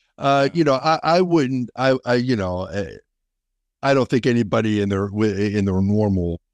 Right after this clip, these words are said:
Speaker 1: state of mind, I wouldn't do anything outside of what, you know, would be like a normal state of mind. Um, you know, just it, for why. I, I, you know, I don't want my, the last me-, usually what most people remember is the very last memory they have of you.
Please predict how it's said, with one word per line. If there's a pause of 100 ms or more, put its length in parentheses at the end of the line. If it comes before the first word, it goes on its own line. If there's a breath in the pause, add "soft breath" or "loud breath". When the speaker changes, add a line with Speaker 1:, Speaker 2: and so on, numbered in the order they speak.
(140)
Speaker 1:
state
of
mind,
I
wouldn't
do
anything
outside
of
what, (540)
you
know, (120)
would
be
like
a
normal
state
of
mind. (340)
Um, (260)
you
know,
just
it, (680)
for
why. (280)
I,
I,
you
know, (100)
I
don't
want
my, (340)
the
last
me-, (520)
usually
what
most
people
remember
is
the
very
last
memory
they
have
of
you.